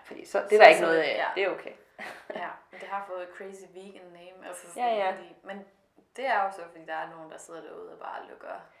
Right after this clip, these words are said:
Speaker 1: Men jeg kan også godt respektere, at folk er så passionerede om noget,
Speaker 2: Ja.
Speaker 1: omkring noget,
Speaker 2: Men
Speaker 1: ikke?
Speaker 2: det, det gavner bare ikke nogen.
Speaker 1: N-, nej, men
Speaker 2: Det
Speaker 1: det er jo
Speaker 2: gavner i hvert
Speaker 1: fair.
Speaker 2: fald ikke
Speaker 1: Man kan jo
Speaker 2: dem
Speaker 1: godt
Speaker 2: selv.
Speaker 1: vise, at man er passioneret omkring noget, uden at sige,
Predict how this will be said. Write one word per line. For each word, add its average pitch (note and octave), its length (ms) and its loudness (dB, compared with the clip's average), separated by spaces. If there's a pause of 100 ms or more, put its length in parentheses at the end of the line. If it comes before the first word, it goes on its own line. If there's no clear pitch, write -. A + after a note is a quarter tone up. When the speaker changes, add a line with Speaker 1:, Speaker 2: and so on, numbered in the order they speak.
(400)
Speaker 1:
Men G#3 80 -8
jeg G#3 80 -4
kan G#3+ 120 2
også G#3+ 160 2
godt A#3 120 0
respektere, G#3+ 500 -2
at - 100 0
folk F#3+ 200 2
er F#3+ 60 -2
så - 160 -12
passionerede F#3+ 360 -8
om E3+ 60 -10
noget, F3 220 -10 (180)
Speaker 2:
Ja. G3 40 -6
Speaker 1:
omkring F#3 280 -8
noget, F#3 220 -8
Speaker 2:
Men G3+ 160 -2
Speaker 1:
ikke? G3+ 60 0
Speaker 2:
det, G3 160 2
det G#3 160 4
gavner G#3 340 6
bare E3+ 240 -2
ikke - 140 -14
nogen. G3 260 -10
Speaker 1:
N-, - 140 -10
nej, G#3+ 220 6
men G#3+ 80 -2
Speaker 2:
Det - 80 -4
Speaker 1:
det A3+ 40 6
er F#3 40 10
jo - 20 12
Speaker 2:
gavner G3+ 140 8
i G3 40 6
hvert - 100 10
Speaker 1:
fair. - 20 -4
Speaker 2:
fald G3 80 0
ikke A3 120 4
Speaker 1:
Man G#3 80 8
kan A#3+ 100 12
jo A3 60 6
Speaker 2:
dem A#3+ 60 8
Speaker 1:
godt C4 100 8
Speaker 2:
selv. A3+ 80 -6
Speaker 1:
vise, C#4+ 360 -2
at G#3+ 80 0
man G3+ 100 -4
er F#3 80 -6
passioneret G#3 500 -2 (180)
omkring G#3+ 320 -4
noget, F#3 200 -2
uden G3 220 -10
at - 100 -6
sige, F3 420 -12